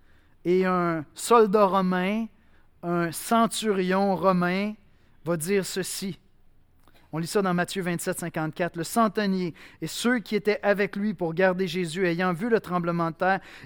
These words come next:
et ceux qui venaient d'arriver furent saisis d'une grande frayeur et dirent, « Assurément, cet homme était le Fils de Dieu. » Parce que les œuvres de Christ parlaient plus fort que les jugements qu'on pouvait prononcer contre lui.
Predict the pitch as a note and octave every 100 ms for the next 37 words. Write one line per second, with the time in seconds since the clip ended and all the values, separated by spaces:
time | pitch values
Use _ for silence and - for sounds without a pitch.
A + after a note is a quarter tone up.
0 | - G#3+ - D#4 - C4 B3 A#3+ A#3 A3
1 | G3+ F3+ A#3 G#3 G#3 G3 - - A#3 A3
2 | G3 G#3 F3+ E3+ E3+ G3 F3+ F#3+ F3 F3
3 | E3 D3+ D3 D#3 E3+ E3 - - - -
4 | - F#3+ - G3+ G3+ F#3 D#3+ B2+ - _
5 | _ _ _ _ - E3 D#3+ F3+ E3+ F3
6 | E3+ F3 _ _ - - C#3+ C3+ - C#3
7 | C3 C3+ A#2+ - B2+ - _ _ - _
8 | _ _ _ _ _ _ - - D3 D#3
9 | D3+ D3 D#3+ F3+ F3+ E3+ D#3+ - D#3 F3
10 | - - - - - _ D3+ D3 D3+ E3
11 | E3+ E3+ D#3 D#3 D3+ C#3 C3 C#3 C3 C#3+
12 | C#3+ C#3 C#3 C3+ C3 C#3 C3 A#2+ - B2+
13 | B2+ - A#2+ A#2 -